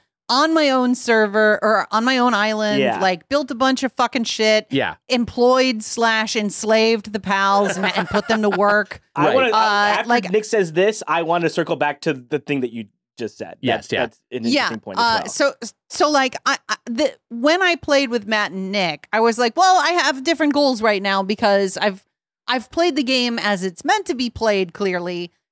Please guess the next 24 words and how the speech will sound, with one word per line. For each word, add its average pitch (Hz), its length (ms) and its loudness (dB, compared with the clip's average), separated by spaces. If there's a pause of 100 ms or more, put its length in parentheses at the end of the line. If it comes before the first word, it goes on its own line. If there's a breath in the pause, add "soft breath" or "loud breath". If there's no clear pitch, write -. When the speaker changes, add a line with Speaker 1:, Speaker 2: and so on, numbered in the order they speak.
(100)
Speaker 1:
f-, 254 160 -6
filling 302 440 0
out 262 280 -2
the 240 140 2
chart 240 560 0
of 220 380 4 (300)
to-dos 233 720 0
on 214 200 0
the 220 80 -4
corner, 226 560 0
like 214 240 2
upgrading 233 600 0
my 233 140 2
base 214 460 -2
to 233 100 -2
level 214 320 0
seven, 220 640 -2 (360)
capturing 240 640 -2
thirty 233 380 0
pal, 208 600 0
like, 240 140 0
all 277 180 4
that 294 240 2
shit." - 560 -2